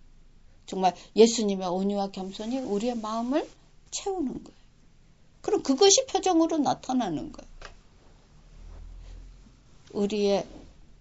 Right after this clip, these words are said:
작은 일에 충실하는 삶, 그거는 순간순간 하나님을 하나님으로 모시는 삶입니다. 순간순간 하나님을 경외하고 순간순간 하나님을 바라보는 그런 삶이에요.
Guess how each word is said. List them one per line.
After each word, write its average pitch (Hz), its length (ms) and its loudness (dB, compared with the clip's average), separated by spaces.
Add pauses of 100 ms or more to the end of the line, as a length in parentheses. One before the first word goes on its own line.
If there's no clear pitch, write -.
(800)
작은 226 440 2
일에 185 220 -2
충실하는 202 880 -2
삶, - 320 -12 (840)
그거는 180 400 -4
순간순간 262 800 -2
하나님을 220 520 -4
하나님으로 208 580 -6
모시는 190 460 -8
삶입니다. 196 760 -12 (720)
순간순간 311 800 8
하나님을 214 540 0
경외하고 185 580 -6 (240)
순간순간 311 720 8
하나님을 226 840 -4 (200)
바라보는 202 800 -4 (140)
그런 247 320 -4
삶이에요. - 360 -12